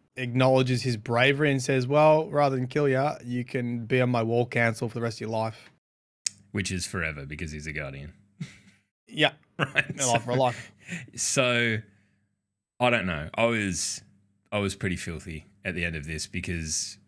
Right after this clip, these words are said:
Speaker 2: I, I, I'd kinda come around to the, the, you know, the, the opaque ethics of, of what we were doing.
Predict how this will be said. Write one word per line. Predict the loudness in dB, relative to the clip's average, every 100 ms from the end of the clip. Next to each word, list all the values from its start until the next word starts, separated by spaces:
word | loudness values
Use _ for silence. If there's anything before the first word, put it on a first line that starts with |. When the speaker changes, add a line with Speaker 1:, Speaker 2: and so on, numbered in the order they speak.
| _ _ _
Speaker 2:
I, | -2 0 2
I, | 2 2 2
I'd | 2
kinda | 0 2 0
come | 0 0
around | 2 0 0 -6 -8 -6
to | -4
the, | -4 -4 -6 -8
the, | -6 -4 -4 -6 -6
you | -6
know, | -4 -4
the, | -4 -4 -6 -8
the | -4 -4 -2
opaque | -4 -2 -4 -4
ethics | -8 -8 -10 -10
of, | -10 -12 -10
of | -8 -6
what | -6
we | -4
were | -6
doing. | -4 -4 -4